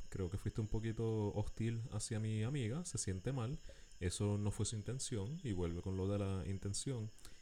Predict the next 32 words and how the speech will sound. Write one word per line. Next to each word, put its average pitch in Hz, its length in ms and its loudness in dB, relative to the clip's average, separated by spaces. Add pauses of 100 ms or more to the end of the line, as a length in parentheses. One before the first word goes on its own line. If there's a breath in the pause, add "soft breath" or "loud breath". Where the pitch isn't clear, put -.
(220 loud breath)
Y 107 180 2
él 143 420 0 (220)
le 104 120 0
dice, 101 320 0
bueno, 135 380 -2 (300)
o - 40 -14
sea, 92 220 2
se - 260 4
mantiene 104 320 4
firme 120 500 4 (440 loud breath)
en 104 180 4
su - 140 2
incomodidad 104 760 6 (140)
ante 92 480 2
el 87 80 2
acto. - 440 -4 (360)
Entonces 95 520 0
ella, 110 540 2
la 104 100 2
chica 101 280 -2
le 113 120 2
dice, 131 460 2 (1000)
"Ojalá 104 340 4
tenga 113 240 -2
una, 120 640 0
una 110 180 -2
almohada 117 580 2
a 98 40 4
donde 104 260 4
llegar 107 400 4
a 101 60 4
llorar", 92 320 6